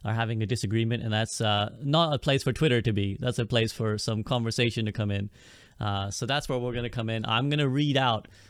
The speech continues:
Awkward's tweet that sparked this whole thing, and we've got a couple other takes as well. Uh, and then I'm gonna have Awkward,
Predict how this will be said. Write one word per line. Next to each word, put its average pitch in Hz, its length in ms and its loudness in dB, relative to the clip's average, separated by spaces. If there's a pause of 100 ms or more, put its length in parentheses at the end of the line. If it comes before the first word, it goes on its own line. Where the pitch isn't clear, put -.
(120)
Awkward's 120 600 0
tweet 123 360 -2
that 113 120 -4
sparked 113 400 0
this 117 160 -2
whole 110 160 2
thing, 110 240 0
and 117 80 0
we've 110 80 0
got 117 100 4
a 120 60 0
couple 135 260 2
other 113 160 2
takes 107 360 -2
as 101 100 -2
well. 98 320 0 (500)
Uh, 98 360 0
and 104 240 0
then 117 440 2
I'm 113 180 -2
gonna 110 140 0
have 107 340 0
Awkward, 113 560 -2